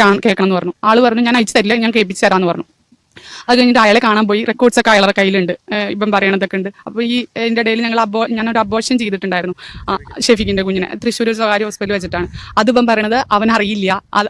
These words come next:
അങ്ങനെ, അപ്പം ഞാൻ അവിടെ ചിത്രീകരിക്കപ്പെട്ടത് മോശം സ്ത്രീ ആയിട്ടാണ്, എൻ്റെ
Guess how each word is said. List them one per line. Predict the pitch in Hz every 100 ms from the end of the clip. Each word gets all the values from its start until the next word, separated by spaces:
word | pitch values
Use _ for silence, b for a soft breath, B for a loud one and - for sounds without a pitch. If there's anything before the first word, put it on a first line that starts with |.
| 226
അങ്ങനെ, | 247 269
അപ്പം | 294 277
ഞാൻ | 269 285
അവിടെ | 269
ചിത്രീകരിക്കപ്പെട്ടത് | - 240 233 240 247 220 240
മോശം | 220 208 233
സ്ത്രീ | 226 196
ആയിട്ടാണ്, | 180 180 175 - b
എൻ്റെ | 240